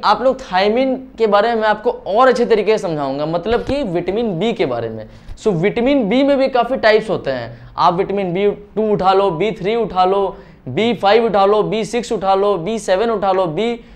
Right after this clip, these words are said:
इलेवन, बी ट्वेल्व, इस तरह के कुछ विटामिन्स, विटामिन बी के कुछ टाइप्स हैं, ठीक है ना। So जब हम लोग विटामिन बी के टाइप्स के बारे में समझेंगे तो आप लोग एक एक करके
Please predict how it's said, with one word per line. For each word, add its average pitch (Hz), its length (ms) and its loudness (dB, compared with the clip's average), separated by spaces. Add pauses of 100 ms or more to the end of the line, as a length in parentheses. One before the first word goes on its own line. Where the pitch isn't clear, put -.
(160)
इलेवन, 202 400 4
बी 214 140 -2
ट्वेल्व, 208 300 0 (240)
इस 240 160 -4
तरह 240 180 6
के 226 120 2
कुछ 247 280 -4 (440)
विटामिन्स, 220 520 2 (260)
विटामिन 214 460 2
बी 233 140 2
के 208 120 0
कुछ 160 220 -6
टाइप्स 117 320 -4
हैं, 107 200 -16
ठीक 208 140 -4
है 233 60 2
ना। 139 120 -4
So 180 140 -4
जब 214 160 2
हम 214 140 0
लोग 220 120 2
विटामिन 214 320 0
बी 214 100 -4
के 226 120 -4
टाइप्स 214 320 0
के 220 80 -6
बारे 185 160 2
में 170 80 -4
समझेंगे 165 400 -6
तो 175 120 -4
आप 170 160 -4
लोग 208 200 -2 (260)
एक 190 180 4
एक 202 120 -2
करके 196 340 0